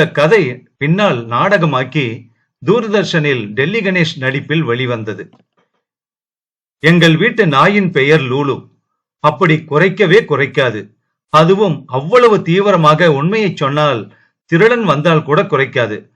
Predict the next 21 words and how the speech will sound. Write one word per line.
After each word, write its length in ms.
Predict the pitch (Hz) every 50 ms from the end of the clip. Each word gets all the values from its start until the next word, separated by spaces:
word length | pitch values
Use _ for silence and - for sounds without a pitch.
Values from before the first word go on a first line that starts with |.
| _ _ _ _ _ _ -
அதிகம் 440 | 135 147 170 185 214 247 240 214 147
அலட்டிக் 440 | 117 135 175 202 165 - 208 - -
கொள்ளாத 420 | 165 156 147 143 139 139 170 165
நாய். 300 | 131 117 117 117 107 87 - - _ _ _ _ _ _ _ _ -
ஃபரூக்குக்கு 520 | - 185 - - 277 202 196 226 165 - 180
அடுத்தபடி 520 | 139 143 156 156 175 151 127 143 139 170 160 131 120 127 127 -
சுகவாசம். 600 | 143 127 156 165 143 131 139 147 151 - 156 143 - - _ _ _ _ _ _ _ _ _ _ _ _ _ _ _ _ _ -
நீ 100 | 156 165 156
போடுகிற 540 | 160 - 175 214 233 240 202 226 220 190 151
மோர் 280 | 139 156 190 214 185 -
சோற்றுக்கு 420 | 190 170 160 165 165 156 - 190
இது 180 | 175 151 147 156
போதும் 360 | - 151 165 185 190 214 196 - -
என்கிற 340 | 135 143 151 156 160 165 151 123
அமைதியும், 560 | 123 143 170 175 160 165 170 165 156 131 120 117 117 117 - _ _ _ _ _ _ _ -
திருடன், 420 | 190 196 214 220 220 220 220 214 - - _ _ _ _ _ _ _
திருடு 260 | - 175 240 226 226
கொடுக்கிறவன் 600 | 165 185 175 170 165 165 170 165 160 160 165 170 175 - -
எல்லோரும் 520 | 135 135 147 160 180 185 196 214 220 190 143
ஒன்று 300 | 147 156 175 170 220 190
என்கிற 300 | 160 147 151 151 147 139